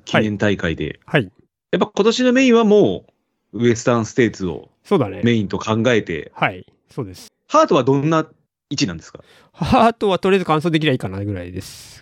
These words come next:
Speaker 1: <laughs>
Speaker 2: 今回は。はい。
Speaker 1: まあ、田中さんも田中さんで、ハートはハートでちょっとあれですよね。
Speaker 2: そうです。
Speaker 1: リベンジしなければいけない。
Speaker 2: そうですね。
Speaker 1: まあ、リベンジというか、ちょっと相性がっていうところですかね。
Speaker 2: そうだね。きょ-、ちゃんと走れてないんで。はい。
Speaker 1: で、今年は？
Speaker 2: うん。まあ、平穏無事に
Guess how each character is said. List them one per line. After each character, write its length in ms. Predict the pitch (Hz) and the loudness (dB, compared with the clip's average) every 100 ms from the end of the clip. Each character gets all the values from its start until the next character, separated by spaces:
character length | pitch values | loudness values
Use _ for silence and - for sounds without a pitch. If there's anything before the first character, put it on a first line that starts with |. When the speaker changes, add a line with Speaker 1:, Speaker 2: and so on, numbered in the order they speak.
| 143 | -4
Speaker 1:
<laughs> 160 | - _ | -4 _
Speaker 2:
今 140 | 143 | -6
回 120 | 113 101 | -4 -6
は。 140 | 92 | -6
は 160 | - 120 | -4 -4
い。 120 | - _ _ - _ _ _ _ | -6 _ _ -20 _ _ _ _
Speaker 1:
ま 340 | 107 92 82 | -8 -8 -10
あ、 40 | - _ _ - | -16 _ _ -4
田 80 | 214 | -4
中 160 | 254 | -2
さ 80 | 277 | -2
ん 40 | |
も 60 | 269 | 0
田 120 | 247 | 2
中 120 | 240 | 0
さ 80 | 226 | 0
ん 60 | 220 | 0
で、 60 | |
ハ 160 | 214 226 | 2 0
ー 40 | |
ト 120 | 220 160 | 2 2
は 40 | |
ハ 140 | 131 | 2
ー 40 | 139 | -2
ト 100 | 107 | -2
で 100 | 104 | -6
ち 60 | |
ょ 40 | 117 | -6
っ 40 | |
と 100 | - | -6
あ 40 | 98 | -4
れ 80 | |
で 40 | 92 | -4
す 100 | 87 | -8
よ 80 | 64 | -12
ね。 220 | 73 82 - | -16 -20 -2
Speaker 2:
そ 120 | 110 | 2
う 20 | |
で 0 | |
す。 0 | |
Speaker 1:
リ 120 | 120 | 4
ベ 20 | 113 | 2
ン 60 | |
ジ 100 | - | -2
し 100 | - | -4
な 100 | 95 | -4
け 100 | 90 | -4
れ 100 | 82 | -6
ば 100 | 80 | -4
い 80 | 80 | -2
け 100 | 92 | 0
な 100 | 92 | 0
い。 20 | 87 | 0
Speaker 2:
そ 60 | |
う 40 | - | -4
で 40 | |
す 60 | - | -2
ね。 20 | |
Speaker 1:
ま 60 | 104 | -2
あ、 40 | |
リ 120 | 90 | 2
ベ 140 | 117 302 | 4 4
ン 60 | |
ジ 80 | 370 | 4
と 60 | 240 | 2
い 40 | |
う 40 | 165 | 2
か、 40 | |
ち 40 | 233 | 2
ょ 20 | |
っ 20 | |
と 40 | 180 | 2
相 160 | 208 | 0
性 140 | 294 226 | -2 -2
が 80 | |
っ 100 | 139 - _ _ _ _ _ | -2 -6 _ _ _ _ _
て 80 | 120 | -10
い 20 | |
う 20 | |
と 80 | 113 | -8
こ 80 | 117 | -8
ろ 100 | 107 | -8
で 60 | |
す 60 | - | -12
か 140 | 90 | -14
ね。 140 | 85 - | -14 -8
Speaker 2:
そ 120 | 165 | -4
う 40 | |
だ 60 | 127 | -4
ね。 120 | 98 | -4
き 80 | - | -8
ょ-、 60 | - - | -10 -4
ち 80 | |
ゃ 60 | 160 | -2
ん 40 | |
と 60 | 147 | 0
走 160 | 139 165 | 2 2
れ 60 | |
て 80 | 113 | 2
な 80 | 107 | -2
い 40 | |
ん 40 | 95 | -4
で。 240 | 90 - - _ | -10 -16 -20 _
は 160 | - 98 | -10 -10
い。 120 | 87 - _ _ _ | -10 -18 _ _ _
Speaker 1:
で、 80 | 110 | -10
今 140 | 127 - _ | -10 -12 _
年 200 | 123 123 | 0 2
は？ 300 | 117 104 - _ - | 4 2 -2 _ -4
Speaker 2:
う 80 | 127 | -2
ん。 160 | 98 - _ _ | -2 -8 _ _
ま 460 | 139 110 - - - | -2 -2 -4 -14 -20
あ、 320 | _ _ - | _ _ -6
平 220 | - 147 | 2 4
穏 60 | 131 | 4
無 100 | 120 | 2
事 120 | 117 | 2
に 280 | 107 107 | 0 -2